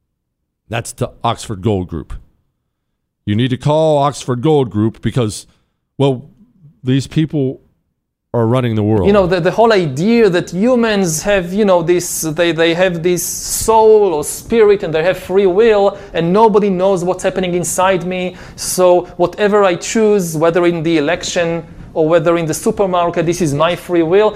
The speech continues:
Speaker 2: that's over. Free will, that's over. Today, we have the tech-
Speaker 1: These people are going to seize control of our dollar.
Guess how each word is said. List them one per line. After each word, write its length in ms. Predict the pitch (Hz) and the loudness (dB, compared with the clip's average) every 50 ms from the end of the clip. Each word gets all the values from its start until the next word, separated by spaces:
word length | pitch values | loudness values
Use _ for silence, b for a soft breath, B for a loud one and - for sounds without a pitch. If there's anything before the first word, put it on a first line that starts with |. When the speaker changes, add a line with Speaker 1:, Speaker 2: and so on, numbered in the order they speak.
| B B | B B
Speaker 2:
that's 240 | 208 233 - - - | -4 -4 -4 -4 -2
over. 460 | 160 156 160 151 131 - 98 92 - - - - _ _ _ _ | 0 0 0 0 -2 -6 -10 -16 -18 -20 -20 -20 _ _ _ _
Free 240 | - - 180 170 165 | -6 -2 0 2 2
will, 300 | 160 175 202 214 214 208 208 B | 2 2 2 2 2 0 -4 B
that's 220 | - 220 233 - - - | -4 -4 -4 -4 -4 -2
over. 420 | 156 156 156 143 - - 95 87 - - - - - - - | 0 0 0 -2 -4 -8 -14 -18 -18 -20 -20 -20 -20 -18 -8
Today, 800 | - 190 180 143 127 127 165 175 196 226 247 285 311 311 - B B B B B - | -4 -4 -4 -4 -2 -2 0 0 0 0 -2 -4 -4 -8 -12 B B B B B -2
we 220 | 180 202 233 233 | 0 2 2 2
have 400 | 185 - 214 220 220 220 190 180 | 0 0 -2 0 0 0 -2 -2
the 80 | 196 190 | -4 -4
tech- 160 | 190 165 - - _ _ _ _ _ _ _ _ _ - | -4 -8 -14 -14 _ _ _ _ _ _ _ _ _ -6
Speaker 1:
These 220 | - 113 110 101 - | -4 -2 -2 -2 -2
people 320 | - 127 127 123 - 135 | -2 -2 -2 -2 0 0
are 100 | 117 117 | 0 0
going 240 | 107 107 117 117 113 | 0 0 -2 -2 -2
to 60 | 107 | -2
seize 360 | 98 - - 117 113 113 104 | -4 -4 -2 -2 -2 -2 -2
control 400 | - - 107 95 - 117 110 104 | -2 -4 -6 -2 -2 -2 0 0
of 80 | 104 95 | 0 0
our 120 | 101 98 | -2 -2
dollar. 440 | 92 107 107 104 98 90 82 76 85 | 0 0 0 0 0 -2 -4 -8 -12